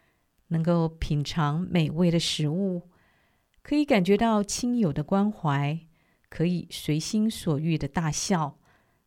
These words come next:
能够爱人与被爱？也就是说，能看、能听、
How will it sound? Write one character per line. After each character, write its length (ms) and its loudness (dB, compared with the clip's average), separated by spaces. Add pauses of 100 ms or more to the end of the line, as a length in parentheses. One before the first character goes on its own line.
(140)
能 100 -2
够 140 0
爱 240 0
人 500 -2
与 360 -6
被 180 0
爱？ 380 -6 (920)
也 120 -2
就 160 0
是 140 -6
说， 460 -2 (400)
能 180 -2
看、 480 -2 (440)
能 220 0
听、 460 -4